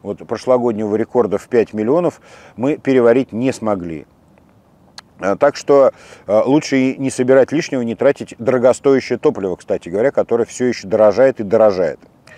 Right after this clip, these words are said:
Э, Хабиров, выслушав Фазрахманова, почему-то, э, потребовал, чтобы пенсионеров начали возить с экскурсиями по,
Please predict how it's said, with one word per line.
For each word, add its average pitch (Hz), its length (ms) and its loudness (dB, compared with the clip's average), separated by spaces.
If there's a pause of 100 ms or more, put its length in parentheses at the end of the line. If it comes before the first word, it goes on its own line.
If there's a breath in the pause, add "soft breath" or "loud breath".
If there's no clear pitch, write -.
(640 loud breath)
Э, 110 440 6
Хабиров, 170 420 2
выслушав 143 420 -2
Фазрахманова, 139 640 -2
почему-то, 117 720 0
э, 92 640 -4 (840)
потребовал, 123 760 -2
чтобы 98 580 -4 (440 soft breath)
пенсионеров 120 640 -2
начали 117 320 -4
возить 98 540 -2 (260 soft breath)
с - 100 -12
экскурсиями 127 680 -6
по, 107 400 -2